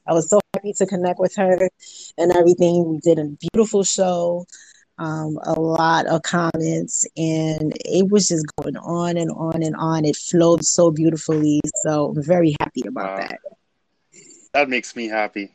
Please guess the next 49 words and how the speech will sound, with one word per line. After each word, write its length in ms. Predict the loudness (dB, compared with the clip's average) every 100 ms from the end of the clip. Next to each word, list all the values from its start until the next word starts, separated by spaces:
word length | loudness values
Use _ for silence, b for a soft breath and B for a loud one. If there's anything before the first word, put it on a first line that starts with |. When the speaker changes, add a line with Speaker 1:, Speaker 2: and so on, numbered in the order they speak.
| -10
Speaker 2:
'cause 180 | -8
when 100 | -4
you're 180 | 0 2
happy, 360 | 4 2 2 -8
this 180 | -10 -10
German 300 | -8 -8 -6
guy 160 | -4
is 120 | -6
happy 300 | -6 -10 -10
too. 300 | -16 -14 -14 _ _ _ _ _
Speaker 1:
<laughs> 220 | -2 0 2
Awesome, 480 | 2 2 -2 -4
awesome. 480 | -4 -2 -2 -4 -6
And 100 | -10 -12
I 60 | -12
feel 140 | -10 -8
the 140 | -8 -4
same 140 | -2 0
way 200 | 0 0
about 220 | -2 -8 -8 -2
everybody 540 | -2 -2 0 2 0
too. 340 | -2 4 10 10
So 80 | 8
I'm 140 | 0 2
happy 360 | 2 0 0
that 180 | 4 4
you're 100 | 6
happy. 480 | 4 4 -2 -4 -16 B B
We're 140 | 0 0 4
all 140 | 0
gonna 220 | 2 0
be 160 | 0 -2
happy, 240 | -2 0
Speaker 2:
Yeah. 120 | 2 2
Speaker 1:
and 80 |
we're 80 | 0
gonna 240 | -4 -6 -12
have 100 | -8
one 240 | 0 0
happy 340 | 2 2 0 -2
big 220 | 0 0
show. 320 | -2 -4 -6 -12 _ _ _ _ _ _ _ _ _ _ -4
Speaker 2:
Well, 140 | 0
exactly, 540 | 0 4 4 4 2 -2
right? 320 | -2 -4 -8 _ -16
Like, 200 | -14 -8
you, 80 | -6
you 100 | 2
gotta, 360 | 4 4 2